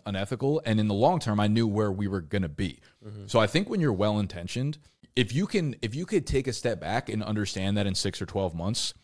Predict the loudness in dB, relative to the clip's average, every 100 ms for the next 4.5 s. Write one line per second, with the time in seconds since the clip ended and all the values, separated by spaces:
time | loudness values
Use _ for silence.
0 | _ _ _ 8 8 8 6 0 2 0
1 | -2 _ 2 4 6 4 2 0 -2 -2
2 | -6 -4 0 0 2 0 -2 -2 -2 -2
3 | 0 0 0 -2 0 2 4 2 2 0
4 | 0 -4 -8 -12